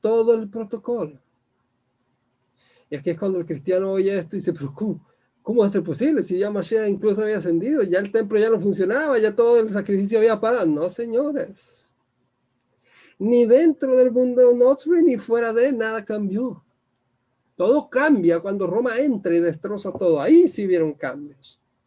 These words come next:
Entonces el judaísmo Notzri, juntamente con el judaísmo ortodoxo o rabínico,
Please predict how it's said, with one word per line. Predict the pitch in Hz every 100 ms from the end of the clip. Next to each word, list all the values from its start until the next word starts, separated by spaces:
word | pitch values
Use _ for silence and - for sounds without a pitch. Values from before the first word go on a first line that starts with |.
| _ _ _ _ _ _ _ _ _
Entonces | 170 277 277
el | 226
judaísmo | 226 240 254
Notzri, | 254 269 208 208 226
juntamente | 208 208 185 175 196 262 254 254
con | 247 240
el | 220
judaísmo | 233 240 240 247 233 233 240
ortodoxo | 226 214 202 233 202 202 - 196 202 _ -
o | 170 160 156
rabínico, | 160 240 180 165 165 165